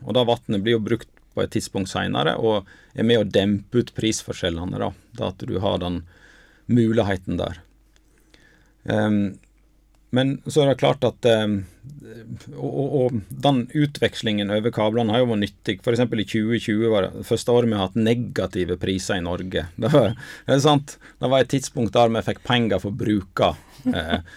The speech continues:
og det, men det gjelder bare noen timer. Og det er jo det som er litt dumt i kraftdebatten også, da. Du finner eksempel på skyhøye priser, men det er en time eller to. Det betyr ingenting i den store, men det er alltid det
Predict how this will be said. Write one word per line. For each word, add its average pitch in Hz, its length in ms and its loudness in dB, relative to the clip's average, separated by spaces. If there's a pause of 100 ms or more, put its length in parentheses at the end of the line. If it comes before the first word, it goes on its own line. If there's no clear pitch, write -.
(260)
og 127 80 2
det, 127 60 0
men 139 100 6
det 156 160 10
gjelder 143 360 6
bare 135 140 6
noen 113 260 0
timer. 104 480 0 (200)
Og 127 80 0
det 139 80 6
er 135 40 6
jo 139 80 8
det 143 120 8
som 143 80 8
er 131 80 6
litt 139 120 2
dumt 131 240 2
i 123 40 -2
kraftdebatten 120 720 0
også, 117 140 4
da. 101 60 -2
Du 104 80 -6
finner 143 320 0
eksempel 123 480 -2
på 107 160 -6
skyhøye 113 520 2
priser, 92 320 -2
men 101 80 0
det 117 60 4
er 107 100 4
en - 120 -6
time 98 280 0
eller 95 160 -2
to. 87 160 -8
Det 113 120 -2
betyr 120 360 0
ingenting 95 560 -2
i 101 80 -8
den 87 120 -4
store, 95 260 -2
men 107 100 -4
det 117 60 6
er 117 60 4
alltid 113 160 -2
det 113 100 4